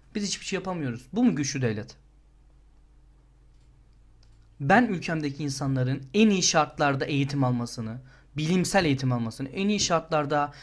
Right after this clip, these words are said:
sağlık hizmeti almasını, en iyi şartlarda refah toplum, e, modern topluma ulaşmasını istiyorum. Bu çok mu? Çok kötü bir şey mi istiyorum arkadaşlar? Bu orospu çocukları rahat rahat gezerken, içip sıçarken,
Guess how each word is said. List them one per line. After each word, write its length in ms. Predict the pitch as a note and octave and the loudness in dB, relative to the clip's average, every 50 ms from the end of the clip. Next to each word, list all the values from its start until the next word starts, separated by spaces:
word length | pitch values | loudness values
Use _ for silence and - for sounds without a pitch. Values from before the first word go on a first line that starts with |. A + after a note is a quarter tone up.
| - - - | -20 -20 -16
sağlık 440 | - - - D3+ D3 D#3 F3 E3 - | -10 -4 0 2 2 2 2 0 -2
hizmeti 320 | D#3 C#3+ C#3+ C3+ C3 C#3 | -2 -2 -2 -2 0 0
almasını, 360 | B2 A#2+ A#2 A2+ - - - | -2 -2 -2 -4 -4 -6 -6
en 160 | - E3 G3 | -2 2 4
iyi 120 | B3 C#4 C4+ | 6 6 6
şartlarda 540 | C4+ - G#3 F#3+ - - F3+ F3 E3 E3+ D#3 | 4 2 2 0 0 0 -2 0 0 0 0
refah 360 | D#3+ E3 D#3+ - A#3+ A#3 - | 0 0 0 -2 -2 -2 -2
toplum, 460 | - G3 F#3+ - F#3 G3 G#3 G#3+ G#3 - - - - - - - - - | -4 -4 -2 -2 0 0 0 0 -2 -8 -20 -20 -20 -20 -20 -18 -8 -2
e, 480 | D#3 D3+ D#3 D3+ D3+ D3+ D3+ D3+ D3+ D3+ D#3 | 0 2 2 4 4 2 2 2 0 0 0
modern 360 | C#3+ D3 D#3 D#3+ F#3 G3+ A3 | 2 2 4 4 4 2 0
topluma 400 | G#3 - G3 F#3+ - E3 D#3+ D#3 | -2 -4 -6 -6 -4 -4 -4 -2
ulaşmasını 560 | - D3 D3 D3+ D3+ - - D#3+ E3 - A3 | -2 -2 -2 -2 -4 -4 -6 -6 -6 -4 -6
istiyorum. 340 | A3+ - - - D#3+ C#3 D3+ | -6 -6 -6 -6 -6 -6 -6
Bu 60 | E3 | -6
çok 220 | - - D#4+ D#4+ - | -8 -8 -8 -6 -6
mu? 220 | G#3 D#3 C3+ C#3 - - | -6 -6 -6 -8 -10 -10
Çok 220 | - - - - - | -10 -10 -6 -4 -2
kötü 220 | F4+ F4 F4+ E4 | -2 -2 0 -2
bir 40 | D4 | -2
şey 160 | - - F#3+ | 0 0 -2
mi 60 | D#3 | -2
istiyorum 300 | C3+ - - D3+ C#3 C#3 | -2 -4 -4 -2 -2 -2
arkadaşlar? 480 | C#3+ C#3+ C#3+ C#3+ C3 B2+ - - - - - - - - _ _ _ - - - - - - _ - - - - - - - - - - - - - - - - - - - - - - - - - - - - - - - - - | -2 -4 -6 -6 -6 -6 -8 -12 -16 -18 -20 -20 -20 -20 _ _ _ -20 -20 -20 -20 -20 -20 _ -20 -20 -20 -20 -20 -20 -20 -20 -20 -20 -20 -20 -20 -20 -20 -20 -20 -20 -20 -20 -20 -20 -20 -20 -20 -20 -20 -20 -20 -20 -14 -4 0
Bu 160 | G#3+ C4+ C4 | 2 4 4
orospu 280 | C4 C4+ C4 - D4 | 4 2 0 0 -2
çocukları 520 | B3+ - C4+ B3 A#3+ A#3+ A#3 A#3 A#3 A#3 G3 | 0 2 2 2 2 4 4 4 6 6 4
rahat 280 | G#3 G3+ A#3+ B3 A3+ | 4 4 4 2 4
rahat 220 | A3 A3 G#3+ G#3+ G3 | 4 4 4 4 2
gezerken, 460 | F#3 G3+ G3 G#3 G#3+ G3+ G#3 G#3+ G3 | 2 4 6 6 4 4 2 -4 -6
içip 260 | - G3+ - - G#3+ | -6 -4 -4 -4 -4
sıçarken, 680 | - - G#3+ - - G#3+ G3+ G3+ G3+ - A3 G3 G3 | -4 -4 -4 0 2 2 2 2 0 -4 -4 -4 -4